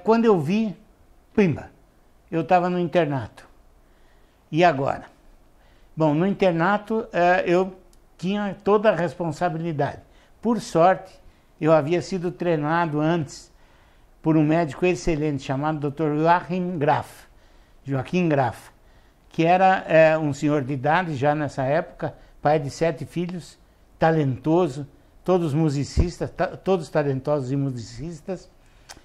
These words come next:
E o doutor Graf era uma, uma pessoa maravilhosa, eu tomei ele como exemplo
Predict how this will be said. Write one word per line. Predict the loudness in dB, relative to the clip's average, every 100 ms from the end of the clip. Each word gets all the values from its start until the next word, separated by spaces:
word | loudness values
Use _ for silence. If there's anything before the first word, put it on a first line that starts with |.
| _ _ 0
E | 2
o |
doutor | 2 0 0
Graf | 2 2 2 0
era | -2 0
uma, | -2 -4
uma | 0 0
pessoa | 0 -4 -4 -2 -2
maravilhosa, | 0 -2 -2 -2 2 2 2 0
eu | -2
tomei | -2 -2 0 0
ele | -2 -4
como | -4 -4 -6 -12 _ -4
exemplo | -2 0 0 0 -2 -6